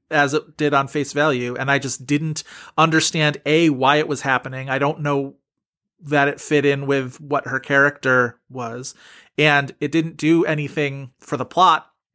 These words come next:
at all, except, I guess, that it was a dead end for her trying to find these blueprints, at which point it becomes Debicki's, uh, task.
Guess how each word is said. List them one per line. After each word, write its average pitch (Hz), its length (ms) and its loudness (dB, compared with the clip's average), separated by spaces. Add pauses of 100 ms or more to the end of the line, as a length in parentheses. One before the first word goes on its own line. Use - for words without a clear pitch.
(100)
at 143 100 -2
all, 127 220 0
except, 139 360 -2
I 147 60 0
guess, 135 220 0
that 147 120 -2
it 143 60 -6
was 127 120 -6
a 139 40 -4
dead 131 240 0
end 131 220 0
for 135 160 -2
her 139 120 0
trying 135 280 -2
to 135 80 -8
find 131 360 -2 (320)
these 139 220 0
blueprints, 147 540 2
at 143 120 -2
which 139 200 -2
point 131 320 -6
it 139 100 -6
becomes 123 360 -6
Debicki's, 131 760 -4
uh, 120 400 -6
task. - 500 -6